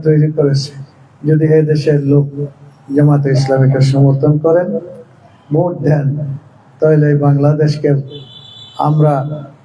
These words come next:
ডাক্তার শফিকুর রহমান আমির জামাতের নেতৃত্বে একটি ইসলামী রাষ্ট্র উপহার দিব ইনশাআল্লাহ, যেখানে সন্ত্রাস থাকবে না, যেখানে দুর্নীতি থাকবে না,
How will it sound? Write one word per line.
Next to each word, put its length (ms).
ডাক্তার 360
শফিকুর 460
রহমান 340
আমির 260
জামাতের 400
নেতৃত্বে 680
একটি 300
ইসলামী 480
রাষ্ট্র 340
উপহার 380
দিব 220
ইনশাআল্লাহ, 680
যেখানে 400
সন্ত্রাস 500
থাকবে 340
না, 120
যেখানে 380
দুর্নীতি 460
থাকবে 380
না, 140